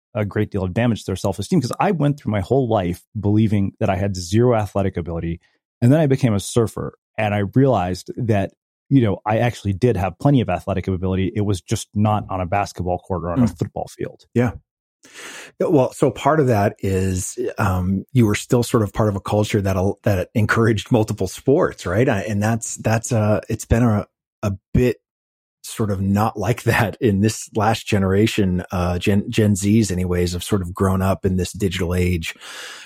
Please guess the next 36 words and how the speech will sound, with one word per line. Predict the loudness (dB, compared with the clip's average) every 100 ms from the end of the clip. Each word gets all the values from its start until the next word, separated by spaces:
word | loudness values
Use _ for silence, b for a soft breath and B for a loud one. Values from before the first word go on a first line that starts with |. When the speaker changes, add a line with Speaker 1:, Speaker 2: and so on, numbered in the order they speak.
| B
Speaker 2:
where, | 2 4 4 2 0 -2
um, | -2 0 0 0 -2 -4 -8 _ _ _ -2
they're | -2
sort | 2 0
of | 0 2
really | 2 4 4 4 2 0
f-, | -6 -16 -6
from | -2 0
the | 0
college | -2 0 0 0
scholarships | 0 0 2 2 2 0 0 -2
and | -2
what | 0 0
do |
you | 0
wanna | -2 -2
do | 2 4 6 6
is | 2 -2 -6
it's | -6 -2
focus | -2 0 -2 -2
on | 0
that | 0 0
one | -2 -2
sport | -2 -2 -2
and | -2
get | -2
as | -2
good | -2 -4
as | -4
you |
possibly | -4 -4 -6 -8 -10
can | -8 -6 -2 -2
at | -2
it | -4 -4
rather | -4 -2 -4
than | -4 -4 -4 -6